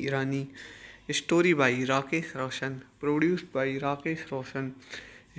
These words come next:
starring ऋतिक रोशन, अमीषा पटेल, अनुपम खेर, दिलीप ताहिल। Cinematography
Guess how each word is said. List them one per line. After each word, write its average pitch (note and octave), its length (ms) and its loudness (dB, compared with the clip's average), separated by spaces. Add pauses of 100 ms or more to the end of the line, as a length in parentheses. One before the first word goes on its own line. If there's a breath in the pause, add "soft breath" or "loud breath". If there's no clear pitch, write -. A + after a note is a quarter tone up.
starring E3+ 500 4 (880 soft breath)
ऋतिक D3+ 400 -2
रोशन, D#3+ 400 2 (240)
अमीषा D#3+ 380 2
पटेल, D#3 460 2
अनुपम D#3 500 0 (100)
खेर, D#3 300 0 (120)
दिलीप D3+ 480 2
ताहिल। C3 360 0 (1500 loud breath)
Cinematography D3+ 1000 4